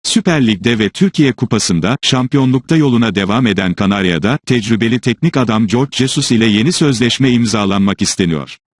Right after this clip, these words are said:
Portekizli çalıştırıcı, Başkan Ali Koç'un yaptığı teklife, sezon sonunu işaret ederek karşılık verdi. Jesus'un,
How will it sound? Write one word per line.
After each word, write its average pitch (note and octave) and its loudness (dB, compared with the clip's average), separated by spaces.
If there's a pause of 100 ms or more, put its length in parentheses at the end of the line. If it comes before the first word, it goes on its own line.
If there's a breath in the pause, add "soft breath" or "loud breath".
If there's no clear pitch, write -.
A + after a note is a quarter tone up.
(560)
Portekizli D3+ 0
çalıştırıcı, F#2 0
Başkan G#2+ 0
Ali C3+ 2
Koç'un B2+ 0
yaptığı G#2+ 0
teklife, G#2 -2
sezon C#3 0
sonunu C3 2
işaret A2 0
ederek B2 0
karşılık G#2 0
verdi. D#2+ -4 (800)
Jesus'un, B2 0